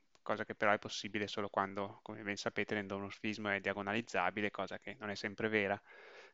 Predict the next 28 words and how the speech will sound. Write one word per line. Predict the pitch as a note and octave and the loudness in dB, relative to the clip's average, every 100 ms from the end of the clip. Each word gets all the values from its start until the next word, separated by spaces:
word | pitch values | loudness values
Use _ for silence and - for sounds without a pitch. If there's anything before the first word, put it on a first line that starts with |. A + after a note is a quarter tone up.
| _ | _
E | - G#2+ G2 - - | -4 -2 -2 -4 -6
in | |
generale | G#2+ A#2 B2 G2+ A2 A2+ | 2 6 10 10 10 8
le | G2+ G2 | 6 2
forme | A2 G2+ G2+ | -2 -2 4
canoniche | A#2 F#2+ G#2 A2+ | 4 4 2 0
servono | - G2 G2+ | 4 4 2
proprio | G2+ G2 - G#2 | 0 0 2 2
a | G2 | 2
trovare | - G#2 G2 F#2+ G2+ | 0 4 6 6 6
dei | F#2+ F#2+ F#2+ - - - _ | 2 0 -4 -10 -20 -20 _
rappresentanti, | - - G#2 G2+ - G2 G#2 - G#2 F#2+ F#2 - - | -6 -2 -2 -2 2 2 2 -2 -6 -6 -8 -12 -6
eh, | G#2+ F#2 - - - - | -4 -4 -10 -18 -20 -10
così, | G#2+ - | -10 -8
speciali | - B2 - G2 F#2+ A2 A#2+ - - - | -2 -2 4 8 8 6 0 -4 -18 -12
che | - | 0
identifichino, | A#2 A#2 A2+ G#2 A2 A2 A#2 A2 G#2 - G2+ | 2 4 4 4 0 0 0 2 2 2 2
eh, | G2+ G2+ - | 0 0 -8
la | G#2+ - - | -6 -6 -2
classe | A2 G2 - | -2 0 -2
di | G2+ | -4
similitudine | - G#2+ G2+ - G#2+ G2+ G2 | -4 -6 -6 -6 0 0 2
delle | G2 | 2
matrici, | G#2+ - G#2+ A2 G#2+ F#2+ - - - - | 0 2 0 0 -4 -6 -12 -20 -20 -6
eh, | A2+ F#2+ D3 E3 - - | -2 -2 -4 -12 -16 -10
nel | A#2 | -6
senso | - G#2 - | -2 0 -2
che | - G#2 G2+ - - | 2 2 2 -2 -12